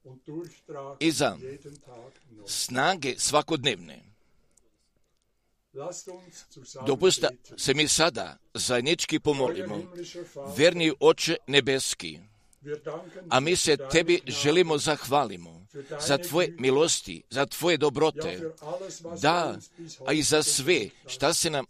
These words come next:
Speaker 2: do današnjega dana
Speaker 1: Du hast
Speaker 2: poklonio,
Speaker 1: deinen Knecht
Speaker 2: jer ti si
Speaker 1: beauftragt,
Speaker 2: tvoga
Speaker 1: die
Speaker 2: sluge
Speaker 1: Speise
Speaker 2: poslao
Speaker 1: auszuteilen.
Speaker 2: da obroke
Speaker 1: Und
Speaker 2: podijeli.
Speaker 1: wir haben die ganze Speise
Speaker 2: Pa gdje smo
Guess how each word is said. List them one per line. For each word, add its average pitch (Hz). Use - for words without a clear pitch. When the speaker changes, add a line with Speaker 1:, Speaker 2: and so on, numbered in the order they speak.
Speaker 2:
do 123
današnjega 139
dana 151
Speaker 1:
Du 147
hast -
Speaker 2:
poklonio, 127
Speaker 1:
deinen 98
Knecht -
Speaker 2:
jer 135
ti 175
si 175
Speaker 1:
beauftragt, 160
Speaker 2:
tvoga 175
Speaker 1:
die 165
Speaker 2:
sluge 160
Speaker 1:
Speise -
Speaker 2:
poslao 135
Speaker 1:
auszuteilen. 139
Speaker 2:
da 143
obroke 143
Speaker 1:
Und 131
Speaker 2:
podijeli. 139
Speaker 1:
wir -
haben 170
die 160
ganze 185
Speise 151
Speaker 2:
Pa 147
gdje 156
smo 107